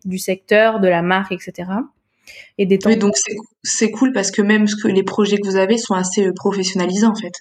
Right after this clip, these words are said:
Speaker 1: Totalement, totalement. En plus, euh, nos intervenants, ce sont pas des professeurs, mais bien des intervenants, donc c'est des professionnels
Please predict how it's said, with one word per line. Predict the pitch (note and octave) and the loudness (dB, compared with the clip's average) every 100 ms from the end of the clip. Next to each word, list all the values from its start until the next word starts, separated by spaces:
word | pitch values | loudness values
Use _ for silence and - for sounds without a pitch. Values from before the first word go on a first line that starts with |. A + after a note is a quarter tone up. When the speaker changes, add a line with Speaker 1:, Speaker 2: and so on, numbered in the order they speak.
| - | -4
Speaker 1:
Totalement, | A#3+ B3+ B3+ A#3+ G#3 - _ - | -2 0 2 2 -2 -6 _ -4
totalement. | A3 G#3+ G#3 G3 - _ - - G3+ | 0 2 2 -2 -6 _ -20 -18 -4
En | G#3+ | -2
plus, | G#3+ A#3+ C4+ B3+ | 0 0 0 2
euh, | G#3+ | 2
nos | G3+ F#3+ G3 G#3 G#3 | 2 0 -2 0 2
intervenants, | G#3 G#3+ G#3 G3+ G#3+ A#3+ D#4 - _ _ | 2 2 2 2 4 4 2 -4 _ _
ce | G#3 | -10
sont | G3+ G3 | -4 2
pas | A3 | 4
des | A#3 | 2
professeurs, | A#3 A3+ A#3 A3 A#3 | 0 0 0 2 2
mais | G3+ | 2
bien | G3 G#3 | 2 2
des | G3+ | 2
intervenants, | G3 G3+ A3 A3 A3 G#3+ | 2 2 2 2 2 2
donc | F#3+ | 0
c'est | G3 | -2
des | F#3 | -2
professionnels | F#3 - G3+ G#3 G3+ G3 G#3+ C4 | 0 -2 0 0 2 2 4 2